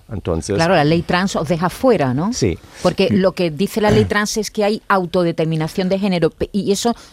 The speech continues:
Speaker 2: os incluye o os excluye a las
Speaker 1: Realmente
Speaker 2: personas no binarias?
Speaker 1: <clears throat> Vale, no nos incluye y no nos excluye, porque no ex-, no nos excluye explícitamente, porque la ley no dice que solamente hay hombres y mujeres,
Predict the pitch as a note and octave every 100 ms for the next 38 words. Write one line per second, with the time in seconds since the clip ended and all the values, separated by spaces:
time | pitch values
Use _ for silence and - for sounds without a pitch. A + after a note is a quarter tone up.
0 | _ - G#3 - G3+ B3 D4 E4+ G4+ G#4
1 | - G#3+ - G#3 G3 G#3 - - - G3
2 | C3+ A2+ A2 - - C#3 A#2+ B2 B2+ C#3
3 | E3 E3 D#3+ D#3+ F3 F3 C3+ B2 A#2 -
4 | - - - - B2+ A#2 B2+ F#2 G#2+ G#2
5 | A2+ B2+ C3 B2+ C3+ C#3+ B2 G#2 G#2 F#2
6 | - F2 D#2 D2+ - G#2+ F#2 G#2 - A2+
7 | G2 G#2 A#2 - - G#2 A#2+ B2+ - C#3
8 | C3 - B2+ B2 C3 E3 E3 F#2+ F2 G2+
9 | F#2 G2 A#2 C3 C3 C#3 D3 - A#2 A#2
10 | G#2+ G2 F#2+ F2+ F2+ F#2+ E2 E2+ F2 C3+
11 | C#3+ B2 -